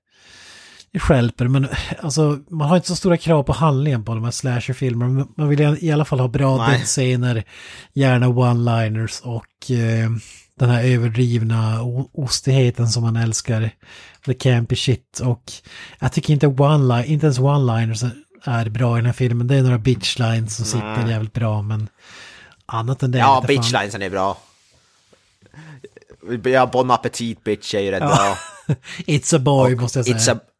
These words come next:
Speaker 2: It's a boy är
Speaker 1: Ja.
Speaker 2: bra. Och även det här, "We'll see, bitch. We'll see."
Speaker 1: <laughs>
Speaker 2: Man kan ju inte, Robert Englund kan nog inte ha improviserat många av dem, för han har bättre smak än så.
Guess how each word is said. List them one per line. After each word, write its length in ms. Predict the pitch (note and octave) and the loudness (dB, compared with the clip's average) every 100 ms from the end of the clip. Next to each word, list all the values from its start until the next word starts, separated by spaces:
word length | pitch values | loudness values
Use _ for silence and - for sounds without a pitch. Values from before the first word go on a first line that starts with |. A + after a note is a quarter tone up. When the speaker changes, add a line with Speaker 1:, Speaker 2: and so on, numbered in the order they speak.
| - - | -20 -8
Speaker 2:
It's 180 | A#2 A2+ | -6 -4
a 40 | G2+ | -2
boy 220 | G#2 F#2+ | 0 0
är 40 | |
Speaker 1:
Ja. 60 | G2 | 0
Speaker 2:
bra. 400 | G2 G2 G2 G2 - _ _ _ _ | 0 0 0 -4 -10 _ _ _ _
Och 180 | G2+ G#2+ | -6 0
även 260 | G#2 G2+ | 0 0
det 60 | G2 | 0
här, 160 | G2 F#2+ | 2 2
"We'll 180 | G2+ G#2 | -2 -2
see, 360 | - - C3 G#2+ | -2 -2 -6 -14
bitch. 500 | - - - - - _ - | -14 -14 -12 -12 -12 _ -12
We'll 140 | G#2 | -6
see." 340 | - - D3+ | -4 -4 -6
Speaker 1:
<laughs> 1500 | - - - - C6+ C6+ - - - - - F#3+ - - - | -12 -12 -10 -10 -10 -10 -8 -8 -8 -8 -8 -10 -12 -14 -12
Speaker 2:
Man 140 | - G2 | -6 -2
kan 140 | C#3 | 0
ju 40 | C3+ | 0
inte, 300 | C3 C3+ C#3 | 2 4 4
Robert 220 | D3 C3+ | 4 4
Englund 300 | C#3 C3 A#2+ | 2 0 -2
kan 120 | A#2+ | -2
nog 160 | A#2 A#2 | 0 -2
inte 160 | G#2+ A2+ | 0 0
ha 160 | A2 | 0
improviserat 540 | A2 A2 A2 - F#2 F#2 | -4 -2 -2 2 0 0
många 160 | F2+ | -4
av 60 | F2 | -4
dem, 80 | F#2 | -2
för 80 | |
han 180 | F2+ F2 | 0 0
har 100 | F#2 | -2
bättre 300 | E2+ E2 F2+ | -2 -4 -6
smak 260 | E2 F2 F2 | -4 -4 -4
än 80 | F2+ | -4
så. 260 | G2 F#2 | -4 -4